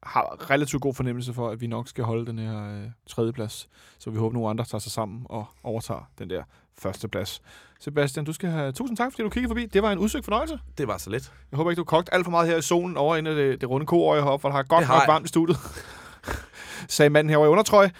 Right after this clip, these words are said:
Speaker 1: Tak til Jonathan for at være tekniker herovre for mig, og tak til dig derude, fordi du lyttede med. Og ikke mindst tak til Heartbeat, heartbeat punktum d k, som låner studiet her. Det er en udsøgt fornøjelse, hver gang vi kommer forbi og kan lave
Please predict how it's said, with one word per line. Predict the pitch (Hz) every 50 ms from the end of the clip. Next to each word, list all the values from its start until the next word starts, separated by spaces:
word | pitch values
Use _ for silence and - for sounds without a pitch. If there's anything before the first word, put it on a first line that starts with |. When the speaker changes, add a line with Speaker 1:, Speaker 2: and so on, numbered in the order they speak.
| - - - - - _ _ _
Speaker 1:
Tak | - - 202 208 202
til | - 214
Jonathan | 180 185 208 220 214 202 190
for | 185 - 175 -
at | 131 135
være | 139 131 120
tekniker | - - 208 - 240 214
herovre | 196 185 165
for | 143 147
mig, | 143 160 214 233
og | 185 180
tak | - 185 185 190
til | - -
dig | 202 180 175 190
derude, | 190 185
fordi | 185 190 185
du | 175
lyttede | 180 165 180 165
med. | 160 160 196 208 196 - _ _ _ _ _ -
Og | 156 147
ikke | 151 160 175
mindst | 165 160 160 - - - -
tak | - - 135 139 147
til | - - 165 147 139 127
Heartbeat, | - 135 156 - - 190 185 - - _ _ _ _ _ _ -
heartbeat | - 107 - - 110 -
punktum | - 117 110 113 120
d | 170 175
k, | - 226 - -
som | - - 147
låner | 139 143 156 151
studiet | 135 - - 160 - - 151
her. | 151 147 - - _ - - - - - - _ _ -
Det | - - - -
er | 135 131 120 123 131 - _ _
en | - 123 113 _
udsøgt | - 143 143 - 151 -
fornøjelse, | - 127 117 117 123 127
hver | 123 117
gang | 120 120
vi | 120 113
kommer | - 113 110 107
forbi | 117 123 127 -
og | - 127
kan | - 117
lave | 110 107 107